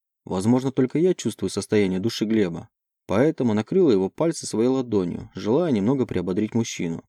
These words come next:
И должно быть, это у меня получается очень слабо.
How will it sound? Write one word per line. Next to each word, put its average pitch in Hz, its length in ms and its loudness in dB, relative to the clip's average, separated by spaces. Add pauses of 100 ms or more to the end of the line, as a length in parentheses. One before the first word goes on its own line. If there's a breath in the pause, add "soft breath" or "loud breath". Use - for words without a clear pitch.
(500)
И 92 80 -4
должно 104 400 -2
быть, 160 260 -8
это 170 220 2
у - 20 4
меня 139 140 4
получается 104 640 0
очень 98 280 -2
слабо. 101 520 -4